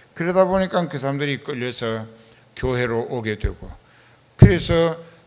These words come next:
교회가 부흥이 잘 되는 거예요. 그, 여기도 예루살렘 교회가 그땐 차도 없었기 때문에 도보로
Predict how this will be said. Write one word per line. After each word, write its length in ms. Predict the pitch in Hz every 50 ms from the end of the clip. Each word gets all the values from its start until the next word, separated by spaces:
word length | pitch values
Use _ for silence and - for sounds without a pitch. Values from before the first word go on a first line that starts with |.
| _ -
교회가 460 | - 127 127 120 120 120 113 117 113
부흥이 500 | - - - 117 113 113 113 110 110 110
잘 260 | 110 - - 95 98
되는 280 | 90 90 87 85 85 85
거예요. 280 | 78 82 85 82 - - - - - _ - - _ _ - - - - - - - - - - - - - - - _ - - - - -
그, 240 | 156 160 160 151 165
여기도 580 | 190 190 185 180 143 147 135 131 131 131 135 - -
예루살렘 680 | 151 135 139 151 165 135 143 156 165 175 180 180 170
교회가 560 | - 156 135 127 123 123 107 113 107 95 87 - - - - - - _ _ _ _ - _ _ _ _ - - - _ _ - _ _ _ _ _ -
그땐 320 | - 165 160 190 156 143
차도 400 | - - - - 147 160 160 139
없었기 320 | 117 110 - 156 - 139 139 -
때문에 500 | - 123 107 104 104 104 104 95 92 87 - -
도보로 680 | 143 170 175 160 147 113 117 123 127 131 123 - -